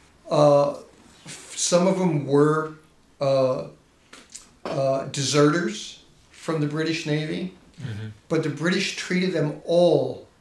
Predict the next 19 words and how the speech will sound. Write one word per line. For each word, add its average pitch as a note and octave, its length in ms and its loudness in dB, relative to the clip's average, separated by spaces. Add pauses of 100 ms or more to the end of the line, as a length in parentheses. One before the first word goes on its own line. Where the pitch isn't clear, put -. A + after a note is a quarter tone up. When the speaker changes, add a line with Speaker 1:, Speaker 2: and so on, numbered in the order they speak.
(100)
Speaker 1:
as C3+ 220 -4
if C#3+ 180 -4
they D3 100 0
were C3+ 140 -2
deserters, B2 800 -6
and, B2 480 -8 (880)
uh, C#3+ 260 -2 (100)
probably D#3+ 400 -2
four C#3+ 420 0
to C#3 80 0
one. A#2 340 -6 (500)
They C3 180 -6
were B2 300 -8 (600)
either C#3 300 -2
not C3+ 340 -2
British, C#3+ 580 -2 (1300)
they C3+ 200 -2
were B2+ 460 -6 (360)
former D#3 960 -4